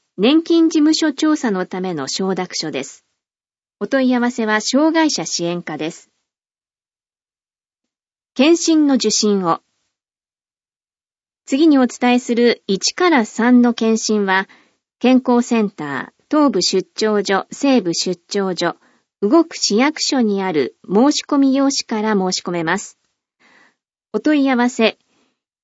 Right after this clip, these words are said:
郵便番号一八七の零零四三、学園東町一丁目十九番十二号健康センターです。一、乳がん検診、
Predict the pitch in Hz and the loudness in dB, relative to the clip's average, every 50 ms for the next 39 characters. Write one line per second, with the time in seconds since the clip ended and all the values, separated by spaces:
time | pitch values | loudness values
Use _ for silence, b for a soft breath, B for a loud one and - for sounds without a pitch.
0 | - 233 254 269 262 262 247 247 226 220 233 226 214 185 - 170 160 156 - - | -2 0 2 2 2 4 2 2 2 2 2 0 0 0 -2 -2 0 -2 -2 -4
1 | - 190 180 - - 294 311 294 320 311 311 - 240 214 220 240 247 233 220 202 | -4 -8 -6 -4 -4 -4 -2 -2 -2 -4 -2 -2 -2 -2 0 0 0 0 0 -2
2 | 175 165 160 156 - _ - - 185 233 269 285 294 277 294 285 262 220 165 139 | -2 -2 -2 -2 -4 _ -6 -2 0 2 2 2 0 0 0 0 0 0 0 0
3 | 165 196 208 214 202 - - 202 190 147 117 - b b b b b b b b | 0 0 0 0 -2 -4 -4 -4 -4 -4 -4 -8 b b b b b b b b
4 | b _ - 269 311 311 320 320 294 254 233 208 208 - 202 196 233 240 254 247 | b _ -2 -2 0 2 0 0 2 2 2 0 0 -2 -2 0 2 2 0 0
5 | - - - 233 226 220 214 202 175 170 _ _ _ - - 240 233 226 214 214 | -2 -6 -4 -2 0 0 0 0 -2 -4 _ _ _ -2 0 0 2 2 0 0
6 | 208 208 - - _ - 165 - 226 294 320 302 - - 302 311 302 277 208 208 | 0 -2 -2 -6 _ -10 -4 0 2 4 4 2 2 2 2 2 2 2 0 -2
7 | 180 165 156 139 127 175 190 226 240 240 233 233 214 180 170 147 131 127 - - | -4 -4 -6 -6 0 2 4 4 6 6 4 4 2 0 -2 -4 -4 -6 -10 -12
8 | _ _ - - 247 285 277 277 - 269 254 247 - - 233 208 202 - 151 135 | _ _ -2 0 2 2 2 0 0 0 0 0 0 -2 -4 -4 -4 -8 -14 -16
9 | 120 - - 180 - - - _ _ _ _ _ _ _ _ _ _ _ _ _ | -14 -12 -12 -14 -14 -14 -20 _ _ _ _ _ _ _ _ _ _ _ _ _
10 | _ _ _ _ _ _ _ _ _ _ _ _ _ _ _ _ _ _ _ _ | _ _ _ _ _ _ _ _ _ _ _ _ _ _ _ _ _ _ _ _
11 | _ _ _ _ _ _ - 208 196 - - 226 220 - - _ _ _ _ - | _ _ _ _ _ _ -8 -8 -6 -4 -2 -2 -2 -4 -4 _ _ _ _ 2
12 | 208 262 320 330 302 311 294 285 277 - 254 240 202 180 - - 151 139 120 - | 4 4 4 4 4 2 2 2 0 2 2 0 2 0 -4 -8 -8 -8 -10 -10